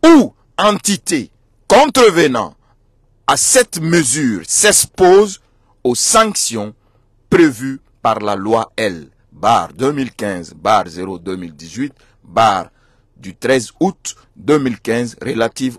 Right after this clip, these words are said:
aux télécommunications et aux technologies de l'information en République de Guinée. La direction générale. Voici le communiqué. Lisez par vous-même. Lisez par vous-même.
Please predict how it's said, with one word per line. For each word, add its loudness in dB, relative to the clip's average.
aux -12
télécommunications -10
et -6
aux -12
technologies -12
de -16
l'information -6
en -14
République -12
de -16
Guinée. -20
La -2
direction -10
générale. -16
Voici -16
le -20
communiqué. -20
Lisez -14
par -18
vous-même. -20
Lisez -16
par -20
vous-même. -16